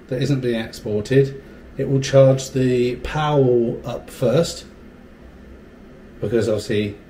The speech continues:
that's essentially doing a grid pull as far as the, uh, Give Energy battery or Give Energy inverter is concerned, and then after that the, um, Give Energy batteries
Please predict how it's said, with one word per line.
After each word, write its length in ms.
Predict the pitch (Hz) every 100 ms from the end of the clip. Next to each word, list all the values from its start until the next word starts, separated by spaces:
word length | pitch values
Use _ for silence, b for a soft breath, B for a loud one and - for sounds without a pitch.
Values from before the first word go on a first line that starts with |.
| - - -
that's 360 | - - - - - -
essentially 520 | - - 113 - 107 104
doing 320 | 104 113 107
a 80 | 101
grid 360 | 123 123 -
pull 220 | 107 101
as 100 | 98
far 240 | - 107 101
as 220 | 98 -
the, 340 | 107 101 110 -
uh, 220 | 98 98
Give 180 | 95 98
Energy 280 | 113 107 98
battery 500 | 95 92 - 101 92 B B B B B -
or 140 | 92
Give 180 | 87 95
Energy 240 | 98 95
inverter 280 | 95 107 101
is 100 | 104
concerned, 560 | - 90 110 104 104 - B B B
and 160 | 127 120
then 120 | 127
after 360 | 127 131 - 104
that 240 | 104 - - - - - - - -
the, 440 | 101 101 101 104 107
um, 520 | 101 98 98 95 - - - - - - -
Give 140 | 107
Energy 260 | 101 95 98
batteries 500 | 90 85 - 92